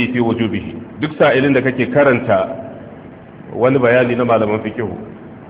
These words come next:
sai ka zo wani wuri da aka ce malamai sun yi saɓani, Ibn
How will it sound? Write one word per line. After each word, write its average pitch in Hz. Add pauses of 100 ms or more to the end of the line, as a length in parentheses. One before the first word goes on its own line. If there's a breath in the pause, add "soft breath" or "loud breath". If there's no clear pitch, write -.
(1400)
sai 117
ka 127
zo 127
wani 127
wuri 127
da -
aka 123
ce 107
malamai 104
sun 123
yi 123
saɓani, 98 (840)
Ibn 131